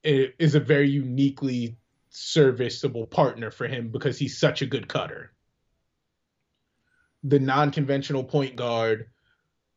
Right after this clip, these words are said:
I, I imagine if it was a Davis Murray pick and roll, as much as I love Kentucky,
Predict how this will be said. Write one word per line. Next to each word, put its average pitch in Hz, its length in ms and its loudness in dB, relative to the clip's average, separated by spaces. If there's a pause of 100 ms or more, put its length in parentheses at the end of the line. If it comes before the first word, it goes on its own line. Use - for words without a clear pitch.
(140)
I, 143 100 4
I 131 180 2
imagine 147 520 2
if 131 220 -2
it 143 100 -2
was 127 240 -2 (120)
a 117 120 2
Davis 135 600 2
Murray 135 520 2 (180)
pick 160 180 0
and 160 140 2
roll, 175 420 0
as 117 200 -4
much 135 240 4
as 139 420 0
I 123 160 4
love 123 540 0
Kentucky, 147 680 -4